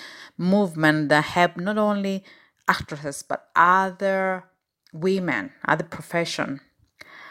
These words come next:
And science is one of the profession that actually Me Too movement helped a lot.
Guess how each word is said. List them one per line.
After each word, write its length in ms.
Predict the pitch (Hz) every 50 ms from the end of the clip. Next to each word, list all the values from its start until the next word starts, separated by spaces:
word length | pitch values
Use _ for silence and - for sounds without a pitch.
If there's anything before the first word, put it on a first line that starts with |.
| - - - - - - - _ _ _ -
And 840 | 170 170 170 170 175 175 175 175 175 175 170 170 170 170 170 160
science 880 | - - - 196 185 185 190 196 202 208 208 214 214 214 208 - - - - _
is 680 | - 185 202 208 214 214 214 208 - - - - - - _
one 320 | - 190 185 190 202 202 202
of 80 | 185
the 80 | 185 175
profession 1200 | 180 - - 175 165 - - - - - 185 180 190 190 - - - - 139 135 135 139 139 143 139
that 320 | 147 139 135 - - _ _ _ _ -
actually 540 | - 262 - - - - - 165 156 156 151
Me 300 | 147 156 165 170 156 160
Too 240 | - - - 165 151
movement 540 | 151 156 156 143 139 151 156 151 156 - - _ _ _
helped 600 | - - - 190 185 165 - - - - - - - _ _ _
a 100 | 160 160
lot. 480 | 143 135 131 - - - _ - - -